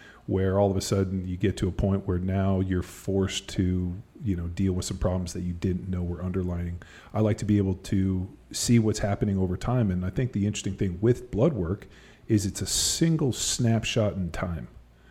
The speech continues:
So, like, this is on this day at this moment, this is what I looked like within my physiology, and that can change by the minute. I mean, I've been tracking my blood glu-, glucose on a, uh, uh, was it, um,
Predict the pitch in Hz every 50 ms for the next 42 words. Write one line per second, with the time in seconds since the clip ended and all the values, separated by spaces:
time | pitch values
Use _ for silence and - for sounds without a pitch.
0 | - - - - - - - 104 98 95 92 92 - - 95 90 113 117 - -
1 | 110 101 - - - - 101 95 92 92 87 107 120 117 - - 113 107 104 95
2 | - - 101 - - 107 92 92 92 92 90 - - 101 95 - 104 90 - 101
3 | 95 90 90 87 87 92 95 98 95 - 104 90 87 90 - - 92 - 92 90
4 | 87 87 - - 92 85 95 95 113 160 185 131 92 90 90 98 - - - -
5 | - - - - 110 101 98 110 113 113 - 104 92 - - 107 95 90 - -
6 | 98 90 87 87 95 95 90 87 90 90 87 90 90 87 92 92 92 90 98 92
7 | 90 90 85 - - - - - - - 107 98 - 104 92 87 87 98 101 92
8 | 90 - - 101 98 - - - - 117 117 117 - 101 90 90 - - 117 98
9 | 95 95 92 95 92 90 90 92 92 92 92 90 90 - - - - - - -
10 | - 98 95 92 92 92 92 90 90 92 95 92 87 92 90 87 90 90 90 90
11 | 87 87 87 85